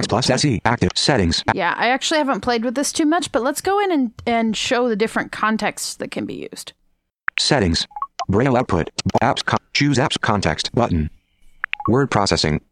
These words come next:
Speaker 2: Context heading. Word processing. Narrative. Messaging. Social media. Spreadsheet.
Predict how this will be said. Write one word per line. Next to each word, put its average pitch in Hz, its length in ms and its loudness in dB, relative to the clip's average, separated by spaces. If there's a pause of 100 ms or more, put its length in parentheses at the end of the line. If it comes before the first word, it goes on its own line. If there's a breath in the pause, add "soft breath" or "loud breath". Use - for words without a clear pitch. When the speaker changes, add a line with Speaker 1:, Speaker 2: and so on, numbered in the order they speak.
(420)
Speaker 2:
Context 90 500 0
heading. 92 380 2 (260)
Word 127 220 2
processing. 85 500 2 (580)
Narrative. 92 480 2 (1200)
Messaging. 90 480 2 (800)
Social 139 320 2
media. 95 380 2 (800)
Spreadsheet. 107 520 0